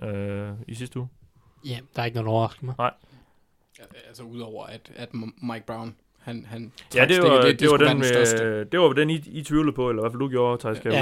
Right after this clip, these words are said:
Speaker 2: Ja,
Speaker 1: huske.
Speaker 2: ja,
Speaker 1: Ja.
Speaker 2: så det overrasker mig, ja.
Speaker 1: Ja.
Speaker 2: Men, men det er jo, det er, ja, Bengals er lidt indifferent, øh, for mig.
Speaker 1: Ja, jeg var, <laughs> ja, okay. Øh, ej, det var jeg, det var jeg meget let over at få den, øh, besked der. Nytårsaftens dag,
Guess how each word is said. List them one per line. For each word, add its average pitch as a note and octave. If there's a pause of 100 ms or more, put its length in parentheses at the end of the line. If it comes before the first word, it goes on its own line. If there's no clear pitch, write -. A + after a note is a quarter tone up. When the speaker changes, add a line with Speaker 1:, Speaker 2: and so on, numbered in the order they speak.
(100)
Speaker 2:
Ja, B2
Speaker 1:
huske. A2
Speaker 2:
ja, G#2
Speaker 1:
Ja. G#2
Speaker 2:
så C#3+
det D#3
overrasker C3
mig, A2+
ja. B2
Speaker 1:
Ja. A2+
Speaker 2:
Men, A2+
men A2+
det A#2+
er A#2+
jo, A2+ (180)
det B2
er, A2+
ja, A2+
Bengals B2
er A#2+
lidt A2+
indifferent, A#2+
øh, C3 (600)
for C3
mig. G#2+ (420)
Speaker 1:
Ja, F#3 (120)
jeg A#2
var, A#2+ (260)
<laughs> -
ja, B2
okay. A#2+ (520)
Øh, G#2 (280)
ej, A2+
det C3
var C3
jeg, G#2+
det C#3
var C3
jeg A2+
meget A2+
let A2
over G#2+
at G2
få A#2+
den, A2
øh, F#2+
besked G#2+
der. G2+ (320)
Nytårsaftens C#3
dag, C3